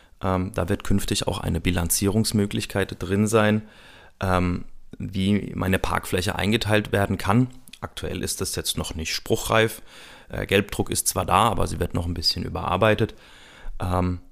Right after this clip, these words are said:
bis zur Fertigstellung findet man in der D W A M einhundertdreiundfünfzig eine wunderbare Möglichkeit, äh, die Parkflächen relativ einfach zu kategorisieren und auch einzuteilen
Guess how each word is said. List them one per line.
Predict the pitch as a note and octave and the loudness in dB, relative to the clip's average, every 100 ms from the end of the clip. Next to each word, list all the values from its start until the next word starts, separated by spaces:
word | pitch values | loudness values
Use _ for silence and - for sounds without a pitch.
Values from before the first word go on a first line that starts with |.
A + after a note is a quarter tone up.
| - _ - _ - - | -20 _ -20 _ -20 -16
bis | A2+ A#2 B2 - | -2 2 4 4
zur | - G#2 G2+ | 4 4 4
Fertigstellung | G2 G#2 A2+ B2 B2+ A#2+ A#2+ | 2 0 2 4 4 6 4
findet | - A2+ A2 - | 4 4 4 2
man | G#2+ | 2
in | G#2 | 4
der | G2 | 2
D | G2 F#2+ | 2 0
W | G2 | 2
A | F#2+ | 0
M | G2 G2 | -2 -2
einhundertdreiundfünfzig | F#2 F#2 F2 E2+ F2 E2+ - C3+ C3 - A#2+ F#2+ | -2 -2 -4 -4 -6 -6 2 2 2 -2 -4 -2
eine | F#2+ | -2
wunderbare | F#2+ G#2+ G2+ G2+ F#2+ | 2 4 4 2 2
Möglichkeit, | F#2+ F#2+ G#2 G#2 - G2 - | 0 0 -2 -4 0 2 0
äh, | - - | -4 -6
die | - | -6
Parkflächen | - F2+ F#2 - G#2 G2+ | -6 -4 -4 -2 -2 -2
relativ | F#2+ G2 G2+ G2 | -2 -4 -4 -6
einfach | - G2 G2 G#2+ | -6 -6 -4 -6
zu | - - | -6 -6
kategorisieren | F#2 F#2 F#2 F2 F2+ F#2+ A2 A2+ | -6 -4 -6 -4 -4 2 4 4
und | G2 - | -2 -10
auch | G2+ | -10
einzuteilen | - G#2+ - - G#2+ G#2+ | -6 -2 -2 0 0 2